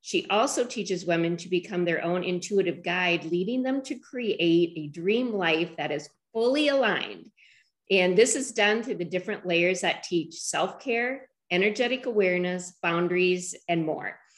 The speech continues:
So I am so excited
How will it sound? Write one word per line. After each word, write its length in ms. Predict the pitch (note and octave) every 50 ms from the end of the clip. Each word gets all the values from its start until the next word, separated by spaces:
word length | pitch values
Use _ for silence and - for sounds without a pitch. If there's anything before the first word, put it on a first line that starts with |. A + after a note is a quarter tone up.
| - - - _ _
So 580 | - - - G#3+ G3 F3+ F3 E3+ D#3+ - - - -
I 200 | G3+ G#3 G#3+ A3+
am 300 | G#3 - F3+ F3 F3 E3
so 680 | E3+ E3 - - - - - - A3 G#3 G#3 A3 A3+ A#3+
excited 840 | - - A#3 - - - G#3 A3+ B3+ B3 G3+ E3+ E3+ E3+ E3+ E3+ E3+